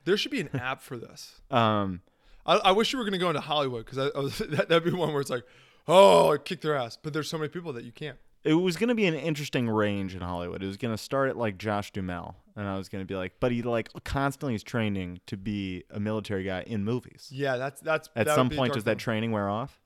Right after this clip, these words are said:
Speaker 1: I also just don't like fighting guys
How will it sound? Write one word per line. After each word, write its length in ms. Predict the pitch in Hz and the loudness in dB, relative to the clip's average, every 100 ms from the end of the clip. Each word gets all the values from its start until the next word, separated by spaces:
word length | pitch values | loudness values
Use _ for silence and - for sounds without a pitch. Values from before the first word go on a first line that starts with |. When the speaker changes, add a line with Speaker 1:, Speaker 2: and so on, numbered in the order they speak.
| _ | _
Speaker 1:
I 120 | 139 185 | -8 -6
also 200 | 220 233 | -6 -8
just 200 | 196 - | -12 -8
don't 280 | 151 160 151 | -8 -8 -6
like 320 | 147 139 135 | -4 -4 -6
fighting 840 | - - 139 135 135 131 123 127 _ _ _ _ _ - 117 | -12 -4 -4 -4 -8 -10 -14 -18 _ _ _ _ _ -20 -2
guys 640 | 143 143 151 156 156 | 0 2 0 -2 -6